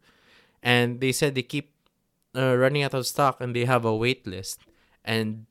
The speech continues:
every time they get stock, it's either goes to the waiting list or, uh, it goes to the customers that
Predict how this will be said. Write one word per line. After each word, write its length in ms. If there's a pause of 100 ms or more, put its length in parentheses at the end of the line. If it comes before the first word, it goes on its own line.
every 300
time 300
they 140
get 240
stock, 480 (120)
it's 180
either 320
goes 380
to 80
the 140
waiting 440
list 340 (100)
or, 460 (720)
uh, 260 (480)
it 300 (320)
goes 220
to 60
the 120
customers 560
that 160